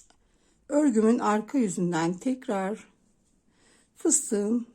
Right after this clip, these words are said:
diğer yanındaki boşluktan da bir trabzan çalışarak çarpılarımızı tamamlamış olduk. Tığın üzerini sardım. Bakın burada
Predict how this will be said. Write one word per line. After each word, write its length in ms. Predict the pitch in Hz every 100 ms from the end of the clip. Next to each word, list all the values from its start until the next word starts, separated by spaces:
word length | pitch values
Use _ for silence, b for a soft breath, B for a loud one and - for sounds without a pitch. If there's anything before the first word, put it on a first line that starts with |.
| -
diğer 320 | 269 202 175
yanındaki 560 | 165 175 175 170 170 -
boşluktan 760 | 277 262 - - - 160 165
da 220 | 185 214 226
bir 120 | -
trabzan 580 | 202 165 156 170 156 165
çalışarak 760 | - 262 247 277 262 247 254 - b b b b b b
çarpılarımızı 1080 | - 339 247 226 202 180 175 165 214 202 220 - _ _ _ _ _ _ _
tamamlamış 680 | 262 180 156 147 147 160 -
olduk. 280 | - - - _ b b b b _
Tığın 240 | 349 277
üzerini 420 | 190 180 175 170 165
sardım. 800 | - 233 226 226 226 220 240 - _ _ -
Bakın 480 | - - 175 202 214
burada 460 | 247 214 214 226